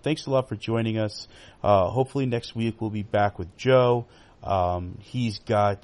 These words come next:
a lot going on. He's got a family. He's got, uh,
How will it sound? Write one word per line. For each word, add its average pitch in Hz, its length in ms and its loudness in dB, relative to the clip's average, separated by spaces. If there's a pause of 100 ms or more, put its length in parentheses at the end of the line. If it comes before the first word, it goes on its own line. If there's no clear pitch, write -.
(120)
a 104 80 -8
lot 104 440 0
going 98 360 -2
on. 95 340 -4
He's 95 240 -10
got 92 220 -6
a 92 60 -14 (140)
family. 113 640 -4 (300)
He's 98 320 -8
got, 85 380 -8 (320)
uh, 113 240 0